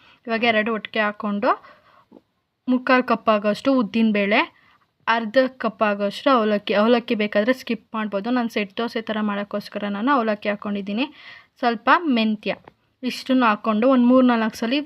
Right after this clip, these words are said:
ವಾಶ್ ಮಾಡ್ಕೊಂಬರ್ಬೇಕು. ವಾಶ್ ಮಾಡ್ಕೊಂಬಂದು ಬಿಟ್ಟರೆ ಒಂದು ಫೋರ್ ಫಾರ್ ಫೈವ್ ಅವರ್ಸು ನೆನೆಯಕ್ಕೆ ಬಿಡಬೇಕು. ಈಗ ಡಿನ್ನರ್‌ಗೆ ಅಂದ್ಬಿಟ್ಟು ಪಲಾವ್ ಮಾಡ್ತಾಯಿದ್ದೀನಿ. ಕರೆಂಟ್ ಹೋಗ್ಬಿಡ್ತು, ಮಳೆ ಜೋರಾಗಿ ಬರ್ತಿದ್ದಿದ್ದು ಇದರಿಂದ ನಮ್ಮ ಸೈಡು. ಕರೆಂಟೇ ಬಂದಿರಲಿಲ್ಲ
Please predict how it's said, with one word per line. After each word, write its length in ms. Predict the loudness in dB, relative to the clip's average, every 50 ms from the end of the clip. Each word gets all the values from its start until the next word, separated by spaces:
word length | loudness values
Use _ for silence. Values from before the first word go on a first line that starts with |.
| -6 _ -4
ವಾಶ್ 200 | -2 -2 -2 -4 -4
ಮಾಡ್ಕೊಂಬರ್ಬೇಕು. 840 | -4 -4 -4 -2 -2 0 0 0 -2 -2 -4 -6 -6 -4 -2 -2 -2 -2 -4 _ _ _ _ _ _ _ _ _ _ _ _ _ _ _ _ _
ವಾಶ್ 340 | -2 0 0 0 -2 -6 -2 0
ಮಾಡ್ಕೊಂಬಂದು 580 | 0 0 0 0 0 0 0 0 2 2 2 2 2
ಬಿಟ್ಟರೆ 360 | 0 -4 -4 -2 -2 0 0 0 0 0 2
ಒಂದು 120 | 2 2 4
ಫೋರ್ 200 | 4 4 4 4 2
ಫಾರ್ 220 | 0 0 2 0 -2 -6 -8 -14 -12 -2
ಫೈವ್ 220 | 0 0 0 0 -2
ಅವರ್ಸು 360 | -4 -4 -6 -6 -4 -2 -2 -2 -4 -8 -16 -20 -20 -16 -6
ನೆನೆಯಕ್ಕೆ 380 | -4 0 0 2 0 0 -2 -4
ಬಿಡಬೇಕು. 460 | -4 -4 -2 -2 -2 -4 -2 0 0 0 0 -2 _ _ _ _ _ _ _ _ _ _ _ _ _ _ _ _ _ _ _ _ _ _ _ _ _ _ _ _ _ _ _ _ _ _ _ _ _ _
ಈಗ 180 | -14 -10 -8 -6 -6 -4
ಡಿನ್ನರ್‌ಗೆ 420 | -4 -2 -2 0 -2 -2 -2 -4 -4
ಅಂದ್ಬಿಟ್ಟು 340 | -2 -2 -4 -4 -4 -6 -4
ಪಲಾವ್ 360 | -2 -2 -2 -2 -2 -2 -2 -2
ಮಾಡ್ತಾಯಿದ್ದೀನಿ. 500 | -4 -4 -6 -6 -6 -6 -4 -4 -4 -2
ಕರೆಂಟ್ 360 | 0 0 0 0 0 -2 -2 -2
ಹೋಗ್ಬಿಡ್ತು, 440 | -4 -4 -6 -8 -12 -10 -6 -4 -4
ಮಳೆ 240 | -2 -2 -2 -2 -4 -4 -4 -2
ಜೋರಾಗಿ 360 | -2 0 0 0 -2 -2 -2
ಬರ್ತಿದ್ದಿದ್ದು 520 | -6 -8 -6 -8 -8 -6 -6 -6 -6 -6
ಇದರಿಂದ 400 | -6 -6 -6 -6 -6 -6 -4 -4 -4
ನಮ್ಮ 200 | -4 -4 -6 -6
ಸೈಡು. 340 | -4 -4 -4 -4 -2 -4 -4 -4 -6 _ _ _ _ -20 -20 -20 -20 -20 _ _ -4
ಕರೆಂಟೇ 380 | -2 0 0 -2 -2 -4 -4
ಬಂದಿರಲಿಲ್ಲ 600 | -6 -4 -6 -4 -4 -4 -4 -4 -6 -6 -6 -6